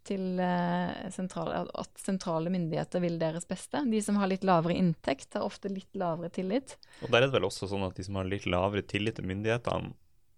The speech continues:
Speaker 2: lytter mindre til rådene fra myndighetene også,
Speaker 1: Ja.
Speaker 2: så det er jo viktig for hvor
Speaker 1: Ikke
Speaker 2: godt
Speaker 1: sant?
Speaker 2: det funker, hele opplegget.
Speaker 1: Hvis vi vil ha, eh,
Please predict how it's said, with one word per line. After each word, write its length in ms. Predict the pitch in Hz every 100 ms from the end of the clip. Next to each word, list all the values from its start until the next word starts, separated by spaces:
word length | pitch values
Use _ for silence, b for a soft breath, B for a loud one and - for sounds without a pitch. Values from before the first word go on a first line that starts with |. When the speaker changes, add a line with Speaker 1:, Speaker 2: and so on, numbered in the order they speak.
| -
Speaker 2:
lytter 400 | 104 - - 101
mindre 400 | 90 110 104 -
til 180 | - 90 90
rådene 320 | 98 127 -
fra 80 | -
myndighetene 400 | 92 92 - 107
også, 60 |
Speaker 1:
Ja. 80 | 160
Speaker 2:
så 120 | 117
det 100 | 107 110
er 80 |
jo 80 | 101
viktig 340 | 95 104 - 110
for 220 | - 104 - -
hvor 140 | - 107
Speaker 1:
Ikke 80 | 107
Speaker 2:
godt 80 |
Speaker 1:
sant? 160 | 226 254
Speaker 2:
det 100 | 98
funker, 320 | - - -
hele 220 | 92 92 98
opplegget. 240 | 220 247
Speaker 1:
Hvis 180 | - -
vi 200 | 254 254
vil 320 | 214 220 233
ha, 420 | 220 202 196 214 -
eh, 880 | 87 185 190 185 180 180 180 180